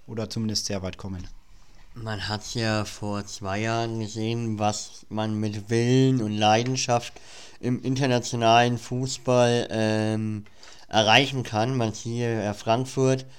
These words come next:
Speaker 2: ha-, kam auch ein gewisser Verein aus Spanien dazu und keiner hat gedacht, dass es packen. Und ja, aber wie gesagt, wir haben jetzt beide unsere Einschätzungen mal zu Leverkusen gegeben und vor allem,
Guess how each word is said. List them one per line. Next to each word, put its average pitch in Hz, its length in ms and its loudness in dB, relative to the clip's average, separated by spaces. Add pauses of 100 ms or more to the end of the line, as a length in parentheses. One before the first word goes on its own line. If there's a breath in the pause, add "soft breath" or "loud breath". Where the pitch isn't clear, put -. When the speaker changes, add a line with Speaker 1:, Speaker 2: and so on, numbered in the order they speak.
(580 soft breath)
Speaker 2:
ha-, 110 180 -4
kam 120 260 2
auch 147 180 4
ein 123 280 0 (1300 soft breath)
gewisser 147 460 2
Verein 135 600 4
aus 127 160 0
Spanien 139 880 2 (960 loud breath)
dazu 131 640 2
und 135 500 0
keiner 135 300 6
hat 139 120 4
gedacht, 139 320 2
dass 139 180 -2
es 131 120 -8
packen. 160 480 -2 (1300 soft breath)
Und 208 160 4
ja, 180 140 10
aber 131 300 6
wie 135 160 -2
gesagt, 156 420 2
wir 147 100 2
haben 139 100 2
jetzt 139 160 -4
beide 151 220 6
unsere 151 240 0
Einschätzungen 147 580 0
mal 139 180 4
zu 135 140 -2
Leverkusen 165 1080 2
gegeben 165 580 0
und 131 320 2
vor 120 220 0
allem, 123 800 2